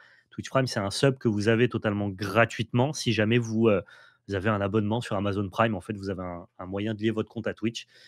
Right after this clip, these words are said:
et d'offrir un sub tous les mois à un créateur de contenu de votre choix. Donc, pensez-y,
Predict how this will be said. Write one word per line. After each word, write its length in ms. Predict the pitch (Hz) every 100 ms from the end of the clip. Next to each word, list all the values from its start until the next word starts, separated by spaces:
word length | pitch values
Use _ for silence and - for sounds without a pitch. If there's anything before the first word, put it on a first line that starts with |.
| _
et 80 | 92
d'offrir 300 | 90 - 104
un 80 | 98
sub 220 | - 117
tous 140 | -
les 80 | 107
mois 180 | 98 113
à 40 |
un 40 | 104
créateur 280 | - 101 104
de 40 |
contenu 220 | 107 92
de 60 | 98
votre 140 | 92
choix. 240 | - 107 - _ - _ _ _ _ _ _ _ _ _
Donc, 80 | -
pensez-y, 520 | 113 104 120 98 101